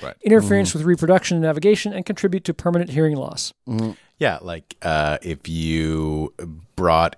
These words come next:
Speaker 1: in an air compressor into a swamp where all the frogs are going "Crick, crick, crick, crick, crick, crick," because
Speaker 3: Mm.
Speaker 1: they wanna find each other
Speaker 3: Yeah.
Speaker 1: for mating,
Speaker 3: Yeah.
Speaker 1: that'll ruin your day,
Speaker 2: That's right.
Speaker 1: Mister Frog.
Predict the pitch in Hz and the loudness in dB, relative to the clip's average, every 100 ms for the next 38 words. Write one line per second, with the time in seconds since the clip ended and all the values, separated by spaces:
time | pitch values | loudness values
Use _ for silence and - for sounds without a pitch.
0 | - 87 82 80 78 76 - 95 90 78 | -4 -2 -2 -2 -4 -6 0 0 0 -2
1 | 82 78 - 85 78 80 - 76 - - | 0 0 2 0 0 -4 -4 -4 -2 0
2 | 85 82 - 85 78 76 - 82 80 82 | 2 2 0 0 0 0 2 2 2 -2
3 | 78 69 - 214 392 403 349 349 359 403 | -2 -2 -4 -2 0 0 -2 -2 -2 -2
4 | 339 349 370 403 226 80 82 78 85 78 | -4 0 2 2 0 -2 0 0 -2 -2
5 | 78 - 104 87 - 73 76 87 _ _ | 0 4 4 2 -2 -4 -4 -6 _ _
6 | _ - 107 90 85 110 73 76 - - | _ -4 0 4 6 6 4 -4 -10 -8
7 | 107 98 - - 82 107 80 76 80 78 | -4 -4 -6 -4 2 2 2 0 -2 -2
8 | 71 73 80 98 - 135 170 160 _ - | -4 0 0 0 -6 -4 -2 -2 _ -10
9 | 76 - 78 80 76 90 | -6 -4 -2 2 2 2